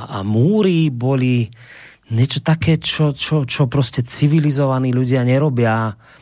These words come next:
slušní ľudia nerobia. Ja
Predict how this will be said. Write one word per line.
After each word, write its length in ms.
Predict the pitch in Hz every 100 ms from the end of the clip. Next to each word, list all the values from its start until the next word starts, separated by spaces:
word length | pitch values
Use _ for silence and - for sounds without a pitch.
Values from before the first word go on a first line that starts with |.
| - -
slušní 600 | - - 143 190 - 139
ľudia 320 | 113 110 110
nerobia. 640 | 101 107 110 98 95 90 82 _ - - - _
Ja 140 | -